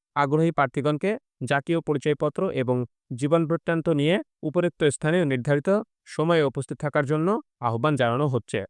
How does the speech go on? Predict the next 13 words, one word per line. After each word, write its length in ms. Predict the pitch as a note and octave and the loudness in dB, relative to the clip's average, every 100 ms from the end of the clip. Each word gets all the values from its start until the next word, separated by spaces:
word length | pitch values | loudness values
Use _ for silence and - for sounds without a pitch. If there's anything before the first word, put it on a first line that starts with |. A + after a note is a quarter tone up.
| _ _ - | _ _ -4
অর্থাৎ 240 | D3 F#3 | 0 2
আপনার 260 | F#3 F3+ F3 | 2 2 0
যে 100 | F3+ | 0
জাতীয় 340 | D#3 D3 E3+ E3+ | 0 0 0 0
পরিচয়পত্র 560 | F3 E3 E3 E3 E3 F3+ | 0 0 0 0 -2 0
বা 120 | F3+ - | 0 0
এনআইডি 360 | C3+ C#3+ D3+ D#3 | 2 2 2 2
কার্ড 180 | D#3+ D3+ | 0 2
রয়েছে 280 | E3 G3+ G#3 - _ _ | 0 0 -2 -4 _ _
সেটির 400 | - E3 D#3+ E3+ D3+ | -4 -2 0 0 2
অরিজিনাল 500 | - C3 C#3 E3+ F#3 | 0 0 2 0 2
এবং 200 | - C3+ C3 | 0 -2 -2
ফটোকপি 500 | D3 E3 E3+ F#3 | -2 0 0 0